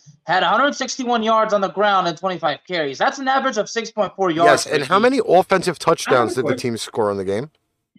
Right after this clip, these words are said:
Speaker 3: That was my
Speaker 1: Okay, I
Speaker 3: question.
Speaker 1: get it, but still, I mean,
Speaker 3: How did he get in the end zone with all them guys?
Speaker 2: How many offensive touchdowns did the Patriots score on Sunday?
Speaker 3: I don't know. I ain't watching it.
Speaker 2: Because there was a strip sack for, uh, for six,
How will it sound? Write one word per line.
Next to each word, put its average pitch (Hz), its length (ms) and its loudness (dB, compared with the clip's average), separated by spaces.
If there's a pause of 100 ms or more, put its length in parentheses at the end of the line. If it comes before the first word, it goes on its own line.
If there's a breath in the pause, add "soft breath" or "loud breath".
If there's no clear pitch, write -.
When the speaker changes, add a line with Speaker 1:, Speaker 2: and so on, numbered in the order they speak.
(640)
Speaker 3:
That 415 180 -2
was 440 100 -2
my 392 60 0
Speaker 1:
Okay, 339 120 -2
I - 160 -4
Speaker 3:
question. - 80 -10
Speaker 1:
get 294 220 2
it, 190 120 0
but 196 140 2
still, 269 260 2
I 196 80 6
mean, 220 140 -2
Speaker 3:
How - 120 0
did 427 320 4
he 262 80 -2
get 220 160 -4
in 185 80 -6
the 151 160 -4
end 127 180 -4
zone 98 140 -12
with 95 140 -14
all 98 120 -8
them 90 140 -18
guys? 92 160 -20
Speaker 2:
How 175 320 6
many 277 360 6
offensive 220 720 6
touchdowns 120 840 2
did 139 160 -6
the 143 80 0
Patriots 220 640 0
score 180 500 6
on 156 200 4
Sunday? 101 580 2 (1040)
Speaker 3:
I 113 60 -16
don't 120 140 -10
know. 107 140 -14
I - 60 -18
ain't 98 100 -18
watching - 240 -16
it. - 140 -20
Speaker 2:
Because 170 300 6
there 196 140 10
was 190 260 8
a 160 420 6
strip - 420 6
sack 220 380 6
for, 214 400 8
uh, 170 300 6
for 170 200 0
six, - 600 0